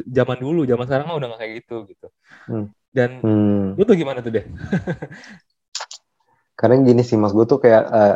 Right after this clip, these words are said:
Speaker 2: ini tuh kayak halnya kayak sebelum lu mencoba tangan lu ke kompor, lu nggak akan tahu itu sakit gitu.
Speaker 1: Hmm.
Speaker 2: Kompornya nyala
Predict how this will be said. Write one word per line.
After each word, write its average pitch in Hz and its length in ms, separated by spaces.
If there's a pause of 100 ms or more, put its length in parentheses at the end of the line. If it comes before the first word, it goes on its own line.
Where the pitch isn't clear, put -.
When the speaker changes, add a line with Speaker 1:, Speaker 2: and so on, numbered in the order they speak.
(120)
Speaker 2:
ini 120 140
tuh - 160
kayak 120 200
halnya 110 520
kayak 107 320 (480)
sebelum 127 340
lu 165 460
mencoba 120 800 (160)
tangan 120 320
lu 131 160
ke 113 400 (320)
kompor, 110 560
lu 143 100
nggak 143 140
akan 113 100
tahu 120 160
itu 135 120 (260)
sakit 117 320
gitu. 101 180 (380)
Speaker 1:
Hmm. 117 320 (160)
Speaker 2:
Kompornya 113 480
nyala 123 100